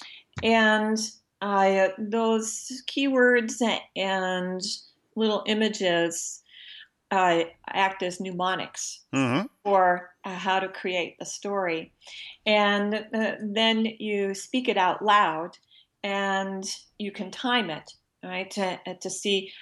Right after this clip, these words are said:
Speaker 1: how long it is, and you can contract it if it's too long, and you can remove the cards, you know, the, the ones, the details that are not i-, important. And, uh,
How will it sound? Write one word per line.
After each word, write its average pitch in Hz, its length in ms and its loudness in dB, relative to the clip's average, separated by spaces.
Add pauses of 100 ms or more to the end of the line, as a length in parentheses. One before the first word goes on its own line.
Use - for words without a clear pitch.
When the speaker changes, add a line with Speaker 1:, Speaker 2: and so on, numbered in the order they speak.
Speaker 1:
how 196 160 2
long 185 260 2
it 180 140 -4
is, 180 160 -6
and 180 80 -6
you 175 80 -6
can 175 240 -8
contract - 600 -2
it 180 220 -4
if 175 160 -10
it's 170 180 -10
too - 260 -10
long, 170 440 0
and 175 160 -10 (180)
you 196 80 -4
can 185 280 -4
remove 190 420 0
the 180 80 -4
cards, 170 680 -2 (120)
you 190 140 -10
know, 170 100 -4
the, 165 420 0
the 170 160 -8
ones, 175 360 -6
the 175 160 -4
details 180 680 0
that 170 160 4
are 170 140 2
not 170 260 0 (160)
i-, 180 300 -8
important. 185 760 -2 (760)
And, 208 460 4
uh, 196 160 4